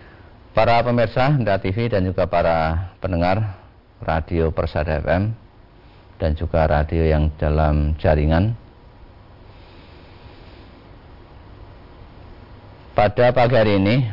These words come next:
akan kami <clears throat> bacakan, akan kami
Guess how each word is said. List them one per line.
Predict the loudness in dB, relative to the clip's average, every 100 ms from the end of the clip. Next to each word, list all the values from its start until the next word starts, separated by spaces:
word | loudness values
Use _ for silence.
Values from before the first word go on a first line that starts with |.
| -6
akan | -8 -2 0
kami | 2 2 2 2 0 -2 -8 -2
<clears throat> | 0 2 -2 -2
bacakan, | -2 -2 -2 0 0 0 -4 -14 -20 -20 -20 -20 _ -20 -20 -20 -20 -20 -20 -20 -20 -20 -8
akan | -6 0 0 2
kami | 2